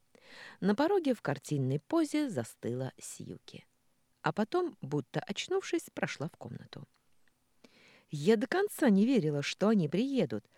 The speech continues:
а тут только что сама увидела!»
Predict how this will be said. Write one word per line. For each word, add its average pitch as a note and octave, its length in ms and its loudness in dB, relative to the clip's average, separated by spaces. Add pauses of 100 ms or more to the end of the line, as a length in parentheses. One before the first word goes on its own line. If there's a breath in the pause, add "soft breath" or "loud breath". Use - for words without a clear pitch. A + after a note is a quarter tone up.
(300 soft breath)
а E3+ 160 -4 (260)
тут F4+ 300 6 (420 loud breath)
только B3 380 4
что - 280 -4
сама D4 500 2
увидела!» C#3+ 640 0